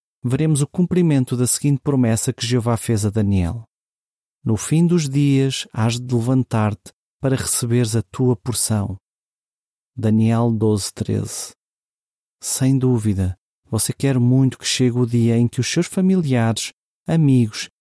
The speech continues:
e até o próprio Daniel vão levantar-se. Por isso,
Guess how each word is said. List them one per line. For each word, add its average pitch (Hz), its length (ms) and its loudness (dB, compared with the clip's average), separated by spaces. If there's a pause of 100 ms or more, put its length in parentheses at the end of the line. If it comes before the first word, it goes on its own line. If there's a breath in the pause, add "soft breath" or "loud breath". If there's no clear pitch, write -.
e 135 120 -2
até 139 200 -2
o 214 80 0
próprio 180 380 -2
Daniel 127 560 2
vão 160 240 2
levantar-se. 139 840 -2 (840)
Por 156 140 0
isso, 110 400 0